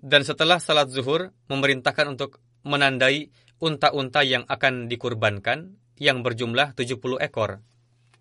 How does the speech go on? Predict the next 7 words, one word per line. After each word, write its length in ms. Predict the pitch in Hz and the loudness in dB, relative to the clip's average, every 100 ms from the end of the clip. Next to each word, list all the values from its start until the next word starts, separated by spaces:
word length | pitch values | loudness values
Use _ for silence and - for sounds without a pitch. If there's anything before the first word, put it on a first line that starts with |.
| _ _ _ _ _ _ _ _ _ _ _ _ | _ _ _ _ _ _ _ _ _ _ _ _
Rasulullah 480 | - 143 - 151 156 | -2 -2 0 0 0
juga 400 | 139 139 175 180 _ _ _ _ _ 143 | 0 2 2 2 _ _ _ _ _ -4
memerintahkan 640 | 147 156 143 165 175 156 | 0 0 2 2 2 0
untuk 160 | 156 143 | -4 -2
memakai 400 | 143 135 156 156 | -2 2 2 2
pakaian 320 | 147 139 139 147 | 0 2 2 0
ihram, 480 | 123 131 110 120 | 0 4 2 0